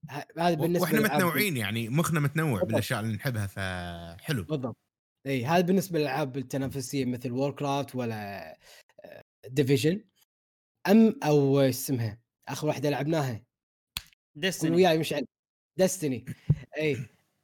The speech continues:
Speaker 1: آه، أما ألعاب سبلاتون اللي ناس صجية، مباراة
Speaker 2: إي.
Speaker 1: صجية.
Speaker 2: بي في بي.
Speaker 1: بي في بي.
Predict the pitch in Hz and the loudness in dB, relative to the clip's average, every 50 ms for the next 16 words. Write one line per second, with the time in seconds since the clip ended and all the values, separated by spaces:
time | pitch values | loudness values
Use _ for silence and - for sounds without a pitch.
0 | - - 135 135 143 143 143 143 - - 247 285 302 294 269 240 220 233 247 220 | -14 -10 -6 -4 -2 -2 -2 -4 -4 0 2 6 8 8 8 8 8 6 4 4
1 | 190 - 202 226 226 226 226 240 262 269 233 202 180 170 175 202 240 254 254 - | 2 0 4 4 4 6 6 6 6 6 6 6 6 6 6 6 6 4 4 2
2 | 220 226 196 170 185 240 240 233 240 247 277 302 302 - - _ _ _ 175 180 | 2 2 2 6 8 8 10 10 10 8 6 4 0 -4 -14 _ _ _ -6 -2
3 | 165 185 190 196 214 233 262 269 269 - - - - - 202 165 147 208 220 220 | 2 2 4 4 4 4 4 2 0 -4 -12 -16 -4 -2 -2 0 2 2 4 6
4 | 240 277 311 285 139 - 151 135 98 85 85 _ _ _ _ _ _ _ _ _ | 6 6 6 4 4 2 0 0 0 -2 -6 _ _ _ _ _ _ _ _ _
5 | _ - 139 135 175 156 170 190 170 226 294 339 285 - _ | _ -14 -8 -6 -4 -2 0 0 2 2 2 2 -2 -6 _